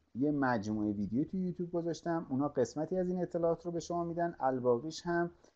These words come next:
سر کلاس توضیح دادم که شما می‌تونید ازش بهره مند شید. توی سایت تریدینگ ویو اگر خاطرتون هست، من در مورد سیگنال های خرید و فروش صحبت کردم. مثلاً میگفت، "یادتون هست؟" جلسه پیش بود فکر می‌کنم، یه جلسه قبلترش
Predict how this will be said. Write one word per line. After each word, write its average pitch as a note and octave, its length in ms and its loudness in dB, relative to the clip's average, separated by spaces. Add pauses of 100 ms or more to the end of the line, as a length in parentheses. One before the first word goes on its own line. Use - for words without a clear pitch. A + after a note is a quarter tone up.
(100)
سر D#3 240 6
کلاس D#3+ 380 4
توضیح F3+ 320 0
دادم F3 300 0
که E3+ 100 -6
شما C#3 200 0
می‌تونید D3+ 320 -2
ازش B2 580 2
بهره G2 300 6
مند F2 280 -2
شید. - 260 -16 (600)
توی C#4+ 140 4
سایت A#3 380 6
تریدینگ D#3 540 2
ویو F#3 160 4
اگر D3 260 6
خاطرتون C#3 600 2
هست، E3 440 0 (240)
من F3+ 180 2
در D3+ 220 8
مورد D3 440 4
سیگنال B2+ 560 0
های D#3 180 2
خرید B2+ 340 2
و A2+ 60 2
فروش C3+ 280 -6
صحبت C#3+ 420 0
کردم. E3 200 -2
مثلاً B2+ 260 -2
میگفت، B2 340 -2
"یادتون F#3 360 2
هست؟" G#3+ 380 0 (200)
جلسه B2+ 340 -2
پیش F#3+ 260 -10
بود G#2 120 -12
فکر A2 260 -8
می‌کنم، A#2+ 300 -8
یه B2+ 80 -2
جلسه A2+ 300 0
قبلترش C#3 680 2